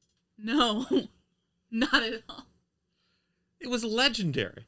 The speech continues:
Speaker 2: That's what he was best
Speaker 1: God,
Speaker 2: known for.
Speaker 1: well, be-, as you said, people didn't know what entertainment was <laughs> back then.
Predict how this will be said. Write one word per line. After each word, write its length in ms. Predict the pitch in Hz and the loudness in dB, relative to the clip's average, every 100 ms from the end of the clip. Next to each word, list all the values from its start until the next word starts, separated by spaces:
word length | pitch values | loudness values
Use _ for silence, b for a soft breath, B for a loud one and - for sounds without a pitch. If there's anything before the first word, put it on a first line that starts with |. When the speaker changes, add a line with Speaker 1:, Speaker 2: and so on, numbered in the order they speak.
| - | -8
Speaker 2:
That's 160 | 196 | -6
what 140 | 220 226 | -4 -2
he 80 | |
was 140 | 226 190 | -2 -4
best 400 | _ 208 196 - | _ -2 -2 -2
Speaker 1:
God, 80 | 175 | -2
Speaker 2:
known 200 | 165 151 | 0 -2
for. 140 | - | -2
Speaker 1:
well, 120 | - - | -6 -4
be-, 160 | 294 294 | -8 -2
as 180 | 339 349 | -2 0
you 140 | 311 | -2
said, 320 | - 330 269 | -2 -4 -4
people 260 | - 302 302 | -4 -4 -4
didn't 240 | 285 277 | -4 -4
know 140 | 247 247 | -4 -4
what 180 | 254 | -2
entertainment 840 | 247 285 254 247 285 285 277 240 202 | 2 2 2 -2 0 2 0 -2 -4
was 260 | - 202 196 | -2 -2 -2
<laughs> 0 | |
back 280 | - - - 269 | 0 0 0 2
then. 380 | 214 170 170 | 0 0 -12